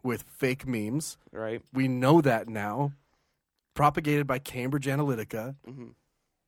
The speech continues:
Speaker 1: Funded by Russia. That was in the Mueller report.
Speaker 2: Right.
Speaker 1: I, sure, sure, sure. There, there was no collusion. No one's fucking saying there was anymore. But they are saying that Russia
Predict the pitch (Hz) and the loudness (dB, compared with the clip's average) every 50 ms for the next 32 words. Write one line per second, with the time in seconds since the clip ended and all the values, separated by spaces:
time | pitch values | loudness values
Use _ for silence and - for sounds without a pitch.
0 | _ _ _ _ _ _ _ _ _ _ _ - - - 135 151 170 170 175 147 | _ _ _ _ _ _ _ _ _ _ _ -20 -6 -2 0 0 2 2 0 2
1 | 139 147 147 151 139 131 127 110 - - - 95 101 123 - _ _ _ _ - | 4 4 6 6 6 4 2 0 0 -4 -6 -6 -8 -8 -12 _ _ _ _ 0
2 | 139 143 175 196 175 - - - 208 226 254 247 240 233 214 196 180 190 220 247 | 0 4 6 6 4 4 0 2 4 4 4 6 4 2 2 6 8 8 10 12
3 | 220 196 160 143 143 - 135 120 98 - _ _ _ _ - 120 123 117 113 202 | 12 10 10 6 2 2 -2 -2 -2 -2 _ _ _ _ -10 -8 -4 0 2 2
4 | 196 170 151 - 147 139 156 202 190 143 190 - - - - 196 185 127 95 - | 0 0 -6 -10 -12 -4 -2 0 0 0 -2 -4 -4 -4 4 4 6 6 4 0
5 | _ _ _ - 151 151 143 143 139 - - 151 135 135 139 127 - 135 139 151 | _ _ _ -2 -2 -2 -2 -2 -8 -4 0 0 2 2 2 0 2 4 8 10
6 | 175 202 - - 214 208 180 196 208 190 143 127 101 90 - _ _ - 143 151 | 10 8 8 6 2 4 6 6 6 6 4 2 -4 -6 -8 _ _ -4 -2 0
7 | 160 151 - - - - 196 - 233 202 190 - 226 214 202 196 196 190 185 180 | 0 0 -2 0 2 2 2 4 2 -2 0 4 6 6 6 8 6 6 8 10
8 | 226 240 185 180 156 143 131 120 110 101 95 - - - - 147 143 147 143 147 | 10 10 10 8 4 4 2 2 0 -4 -6 -10 -14 -6 -4 -4 0 2 2 4
9 | 175 226 220 - - - 175 156 147 147 143 131 123 135 147 156 147 143 - 139 | 6 4 4 2 2 2 4 4 4 2 0 0 0 2 4 4 4 4 2 -2
10 | 123 | -2